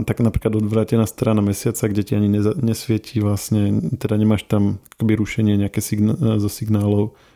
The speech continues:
od prichádzajúcich od Zeme a tak. Neviem, netrúfam si povedať, či sa toho reálne dožijeme, ale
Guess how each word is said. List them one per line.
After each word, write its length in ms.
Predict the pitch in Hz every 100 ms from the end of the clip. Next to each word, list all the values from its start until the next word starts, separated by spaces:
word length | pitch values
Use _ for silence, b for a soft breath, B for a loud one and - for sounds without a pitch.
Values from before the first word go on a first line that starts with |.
| b 113
od 100 | -
prichádzajúcich 640 | 104 - 107 107 101 107 107
od 100 | 110
Zeme 280 | 110 107 98
a 40 |
tak. 320 | 98 117 - _ _ _ _ _
Neviem, 560 | 117 110 107 110 120 113 - _
netrúfam 480 | 113 107 123 117 110
si 80 | -
povedať, 320 | - 104 98
či 40 | -
sa 80 | -
toho 160 | 98
reálne 320 | 104 110 104 101
dožijeme, 560 | 147 117 95 98 110
ale 400 | 120 107 107 110